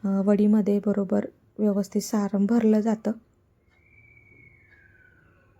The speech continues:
आणि अशा पद्धतीने त्याचा रोल करून घ्यायचा.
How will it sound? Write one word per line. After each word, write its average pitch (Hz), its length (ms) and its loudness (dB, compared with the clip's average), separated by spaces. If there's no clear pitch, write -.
आणि 190 220 -2
अशा 190 240 -4
पद्धतीने 196 600 0
त्याचा 214 400 -6
रोल 233 220 2
करून 185 380 -2
घ्यायचा. 185 340 -6